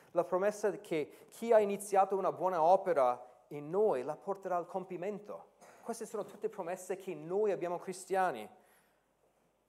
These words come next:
Eh, però noi sappiamo che anche a Isra-, a Israele <clears throat> è stata data delle promesse. Ascoltate questo versetto, Matt l'ha letto la settimana scorsa,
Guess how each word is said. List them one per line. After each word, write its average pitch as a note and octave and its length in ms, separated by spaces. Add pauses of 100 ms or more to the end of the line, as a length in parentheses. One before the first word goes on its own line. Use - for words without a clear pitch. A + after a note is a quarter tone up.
Eh, - 200
però A3 160
noi A#3+ 140
sappiamo G#3+ 420
che G#3 140
anche G#3 220
a - 20
Isra-, F#3 600
a C#3+ 100
Israele E3 760 (160)
<clears throat> F#3+ 100
è D3 120
stata D#3+ 280
data C3+ 260
delle C3+ 160
promesse. C#3+ 680 (800)
Ascoltate G3 540
questo G3+ 260
versetto, C#3+ 480
Matt D#3+ 240
l'ha C#3 100
letto C#3 260
la C3+ 80
settimana C#3+ 360
scorsa, A#2+ 680